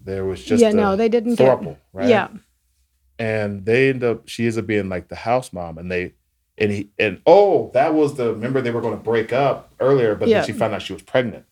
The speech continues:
Speaker 2: Exactly.
Speaker 1: The, the,
Speaker 2: Yeah, the,
Speaker 1: the
Speaker 2: the
Speaker 1: teacher's aide.
Speaker 2: Yep. The older, the, the professor female was kicking the young one
Speaker 1: Yep,
Speaker 2: out,
Speaker 1: yep.
Speaker 2: and the young one's like, "Oh,
Speaker 1: "I'm
Speaker 2: but I'm
Speaker 1: pregnant."
Speaker 2: pregnant."
Speaker 1: Yeah.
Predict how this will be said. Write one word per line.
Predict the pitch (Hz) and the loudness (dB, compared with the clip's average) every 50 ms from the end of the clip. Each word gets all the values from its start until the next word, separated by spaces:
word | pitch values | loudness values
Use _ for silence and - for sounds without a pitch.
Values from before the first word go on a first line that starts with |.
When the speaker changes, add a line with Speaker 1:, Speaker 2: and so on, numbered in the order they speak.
| _ | _
Speaker 2:
Exactly. | - 226 214 185 185 214 208 196 196 - 208 202 202 | 0 0 2 2 0 0 0 0 0 -2 -6 -4 -2
Speaker 1:
The, | 226 226 220 208 202 202 - - | 0 0 2 2 0 -2 -2 -2
the, | 214 208 202 220 | -2 2 4 6
Speaker 2:
Yeah, | 240 240 226 | 6 6 6
the, | 233 226 233 240 - - - | 4 2 2 0 -4 -8 -10
Speaker 1:
the | 196 208 | -8 -4
Speaker 2:
the | 208 233 220 | -2 0 0
Speaker 1:
teacher's | 220 202 120 107 95 | 0 -2 -2 -4 -6
aide. | 90 82 76 69 - _ _ _ _ _ _ _ _ | -8 -10 -12 -16 -20 _ _ _ _ _ _ _ _
Speaker 2:
Yep. | - 247 247 247 247 - 247 _ _ _ _ _ _ _ _ _ | 0 0 0 0 -2 -8 -20 _ _ _ _ _ _ _ _ _
The | - 240 240 240 247 - | 2 4 4 4 4 2
older, | 262 254 262 269 285 277 262 262 254 262 254 - 247 | 0 0 0 2 4 4 4 4 2 2 0 -4 -6
the, | 208 240 240 | -2 0 0
the | 233 269 254 277 247 226 233 226 220 220 214 208 185 - _ _ _ _ _ _ | 0 0 -2 -2 -2 0 2 4 4 2 0 -2 -6 -10 _ _ _ _ _ _
professor | - 285 - - 311 311 - 294 262 233 | -2 0 2 2 2 2 2 0 -2 -2
female | - - 302 302 254 233 208 202 196 202 196 | -2 -2 -2 0 0 0 0 0 -2 -2 0
was | 208 214 220 165 190 - _ - | 0 0 -2 -2 -4 -10 _ -6
kicking | - 294 294 302 320 311 294 | -4 -4 -2 -2 0 0 2
the | 294 277 | 2 2
young | 269 262 254 254 254 | 2 2 2 2 2
one | 247 240 240 | 2 2 4
Speaker 1:
Yep, | 226 202 208 | 4 2 2
Speaker 2:
out, | 202 202 202 - - | 2 -2 -4 -6 -4
Speaker 1:
yep. | 175 185 202 196 - | -2 -2 -2 -2 -2
Speaker 2:
and | - 226 233 | 0 2 4
the | 233 | 4
young | 233 240 233 226 | 4 2 2 0
one's | 226 226 226 170 202 | 0 -2 -2 -2 -2
like, | 220 214 208 - _ _ _ _ _ _ _ _ _ _ _ | -2 -2 -4 -6 _ _ _ _ _ _ _ _ _ _ _
"Oh, | 240 240 247 254 | 0 2 4 4
Speaker 1:
"I'm | 240 | 6
Speaker 2:
but | 294 381 370 | 6 4 4
I'm | - - | 4 4
Speaker 1:
pregnant." | 370 359 349 | 4 4 2
Speaker 2:
pregnant." | 247 233 208 214 208 196 202 - | 2 0 -2 -4 -6 -6 -8 -6
Speaker 1:
Yeah. | - 107 98 98 92 90 | -4 -2 -2 -2 -2 -4